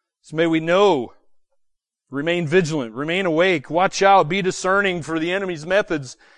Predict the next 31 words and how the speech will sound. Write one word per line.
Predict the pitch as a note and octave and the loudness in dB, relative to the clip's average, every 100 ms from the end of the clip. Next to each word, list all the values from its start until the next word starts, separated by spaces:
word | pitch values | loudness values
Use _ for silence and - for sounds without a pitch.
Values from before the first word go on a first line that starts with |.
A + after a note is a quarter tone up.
| - | -12
and | D3 | -10
teachings. | C#3 F#3+ F#3+ E3+ A2+ G2 - - | -6 -6 -4 -6 -8 -12 -20 -16
May | C3+ | -10
we | C#3+ C#3+ | -6 -6
know | C3+ D#3 F#3 | -4 -2 0
the | F3 F3 D3+ | -2 -8 -8
enemy | E3+ E3+ E3+ | -8 -8 -8
and | E3 | -8
know | C#3+ D3+ D3+ | -6 -6 -6
him | C3+ | -8
well | A2+ C3 D3+ D3+ D#3 C#3+ _ _ _ _ _ _ | -6 -2 2 2 0 -4 _ _ _ _ _ _
and | C3+ | -18
spot | - - D3 D3+ | -16 -6 -2 -2
him | D3+ C#3+ | -4 -6
from | C#3 | -8
a | A#2 | -8
long | A2+ B2+ D#3 D3 | -6 -6 -6 -4
ways | D3 C3 | -6 -6
away. | C3 C3 B2+ C3 | -6 -6 -4 -6
May | B2 | -8
we | A#2+ | -12
protect | - C3 - D3+ C3 | -14 -12 -10 -10 -12
each | A#2 D3+ | -8 -4
other, | D3+ D#3 | -2 -4
help | C#3+ E3 - | -4 -4 -4
each | D3 D3+ | -10 -6
other. | D3 D#3 D3+ C3+ _ _ _ _ _ _ _ _ _ _ | -4 -4 -6 -8 _ _ _ _ _ _ _ _ _ _
Uh, | G2+ G#2 G#2 A2+ | -18 -18 -18 -20
if | - | -12
we | B2+ | -10
ever | C3+ C3+ | -6 -6